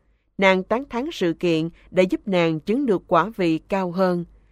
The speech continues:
và nàng nói lên bài kệ. Một trăm mười hai. Với cây, cày ruộng đất, gieo hột giống trên đất, loài người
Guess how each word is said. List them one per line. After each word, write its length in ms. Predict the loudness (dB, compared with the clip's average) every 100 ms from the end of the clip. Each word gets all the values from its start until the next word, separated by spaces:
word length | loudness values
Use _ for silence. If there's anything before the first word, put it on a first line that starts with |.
| _ _
và 120 | 2
nàng 300 | 4 4 2
nói 200 | 2 0
lên 340 | 2 2 2 -2
bài 260 | -2 -2 -2
kệ. 360 | -2 0 -2 -6 -12 _ _ _ _ _ _ _ _ _ _ _ _ _ _ _
Một 240 | 2 2 2
trăm 200 | 0 2
mười 200 | 2 0
hai. 440 | -2 -6 -6 -8 -12 _ _ _ _ _ _ _ _ _ _ 0
Với 320 | 2 4 2 0
cây, 380 | 2 2 0 -6 _ _
cày 360 | 2 4 4 2
ruộng 320 | 2 0 0
đất, 200 | -4 -6 -8 _ _ _ _ _
gieo 280 | 4 4 4
hột 300 | 2 0 0
giống 360 | 0 0 -2 -8
trên 280 | -2 0 0
đất, 200 | -4 -6 -10 _ _ _ _ 2
loài 220 | 4 4
người 440 | 2 4 4 2